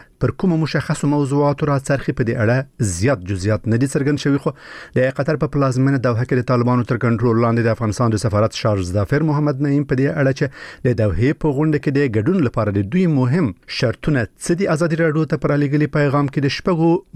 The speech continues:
موضوعاتو یادونه کړې چې په وینا یې باید د دغې غونډې په اجنډا کې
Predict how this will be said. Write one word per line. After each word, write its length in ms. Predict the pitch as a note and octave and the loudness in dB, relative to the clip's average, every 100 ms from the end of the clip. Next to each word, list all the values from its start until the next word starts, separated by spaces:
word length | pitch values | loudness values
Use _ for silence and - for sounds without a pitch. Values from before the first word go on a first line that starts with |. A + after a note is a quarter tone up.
| C3+ | 0
موضوعاتو 640 | C3+ A#2+ C3 C3 C3 A#2 | 2 2 2 0 0 0
یادونه 360 | A2+ A#2 C#3 D#3 | 2 0 0 0
کړې 140 | D3 D3 | 0 -2
چې 40 | C#3 D3 | -2 0
په 100 | C3+ | 2
وینا 300 | C3 C3 C3 | 2 2 2
یې 100 | G2 | 2
باید 240 | G2+ B2+ C#3+ | 0 2 0
د 100 | D3+ | 2
دغې 240 | D3+ C3+ | 2 2
غونډې 200 | C3+ C#3 C3+ | 2 0 0
په 40 | B2+ | 0
اجنډا 300 | A#2+ A#2 A#2+ | 0 0 0
کې 60 | A2+ | -2